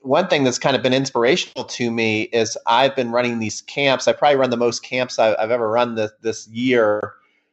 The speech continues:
with, with people who are online students. And they, and they tend to be more dedicated, in my opinion, than just people who show up,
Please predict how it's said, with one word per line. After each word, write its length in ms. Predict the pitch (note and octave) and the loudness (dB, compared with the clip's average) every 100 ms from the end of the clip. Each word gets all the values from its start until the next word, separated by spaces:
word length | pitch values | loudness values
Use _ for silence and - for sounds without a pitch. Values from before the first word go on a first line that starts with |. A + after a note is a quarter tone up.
| _ - | _ 0
with, 260 | A#2 - - | 2 0 -2
with 180 | A#2+ A#2 | -2 -2
people 260 | E3+ F3 | -4 0
who 60 | C#3+ | 2
are 80 | C3 | 2
online 400 | C3+ B2+ A#2+ A2+ | 2 2 0 -2
students. 540 | - C#3 B2 G2 - | -6 -6 -4 -8 -8
And 120 | A2+ | -6
they, 80 | B2 B2 | -4 -2
and 100 | D#3+ | -2
they 80 | |
tend 200 | G#3 A3 | -2 -2
to 60 | G3+ | -2
be 120 | F3 | 0
more 440 | C#3+ C3+ E3 D3+ - | 0 2 2 0 -4
dedicated, 880 | C3+ D#3+ E3+ - - - A#2+ A2 A#2 | 2 2 2 -4 -18 -6 -2 0 -2
in 180 | A#2 A#2 | -4 -2
my 200 | B2+ D3 | 0 2
opinion, 420 | C3+ B2+ A2+ A2+ | 0 -4 -6 -6
than 160 | A2 | -4
just 180 | G#2+ - | -6 -8
people 300 | - B2 A#2 | -8 -8 -4
who 140 | A2 G2+ | -4 -4
show 280 | - A#2+ | 0 4
up, 260 | A2 G2+ - | 4 4 0